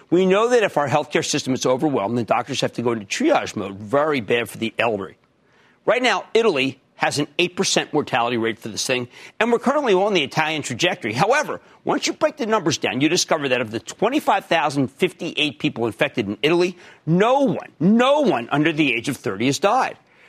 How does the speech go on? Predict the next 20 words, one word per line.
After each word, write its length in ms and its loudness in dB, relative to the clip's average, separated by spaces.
From 160 0
sixty 380 2
to 40 2
sixty-nine, 640 0
it's 180 -6
three 120 -4
point 260 -2
two 140 0
percent. 360 -2
Oh, 200 0
but 160 -12
from 160 -10
seventy 340 -2
to 60 -4
seventy-nine, 540 0
it's 140 -10
eleven 420 -6
point 240 -8
eight 180 -4
percent. 380 -6